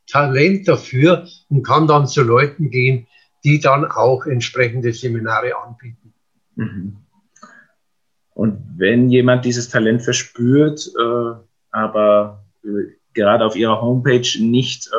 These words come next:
Speaker 2: ähm, fündig wird auf ein öffentliches Seminar, was empfehlen Sie dem? Bücher oder,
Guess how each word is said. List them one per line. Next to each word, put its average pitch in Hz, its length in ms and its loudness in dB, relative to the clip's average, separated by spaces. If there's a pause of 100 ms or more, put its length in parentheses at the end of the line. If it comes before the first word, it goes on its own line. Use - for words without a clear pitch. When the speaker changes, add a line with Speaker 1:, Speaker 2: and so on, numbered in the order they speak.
Speaker 2:
ähm, 110 280 -4 (100)
fündig 135 440 -2
wird 135 160 4
auf 117 180 2
ein 107 120 -10
öffentliches 123 420 -6
Seminar, 117 420 -2
was 107 140 -6
empfehlen 110 340 -6
Sie 104 140 -14
dem? 131 380 -4 (600)
Bücher 135 680 2
oder, 104 920 0